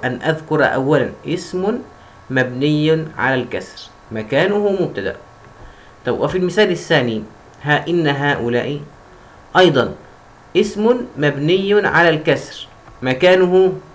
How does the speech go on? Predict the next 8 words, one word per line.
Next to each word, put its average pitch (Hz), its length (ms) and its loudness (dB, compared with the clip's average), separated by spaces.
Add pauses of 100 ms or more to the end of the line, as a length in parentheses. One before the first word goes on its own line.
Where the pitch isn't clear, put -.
(480)
اسم 147 300 -2
إن، 110 420 -2 (1400)
مكانه 151 440 2
في 151 80 -6
الجملة 175 460 -2
اسم 156 220 -4
إن. 110 300 -2 (760)
طيب، 123 160 2